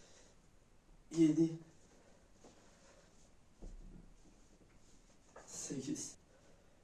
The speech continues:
Uzun zamandır arka omuz çalışmıyoruz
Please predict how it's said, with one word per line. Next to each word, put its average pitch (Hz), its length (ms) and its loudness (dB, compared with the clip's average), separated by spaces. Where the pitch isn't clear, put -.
Uzun 139 260 4
zamandır 151 600 4
arka 131 320 8
omuz 151 300 6
çalışmıyoruz 147 800 2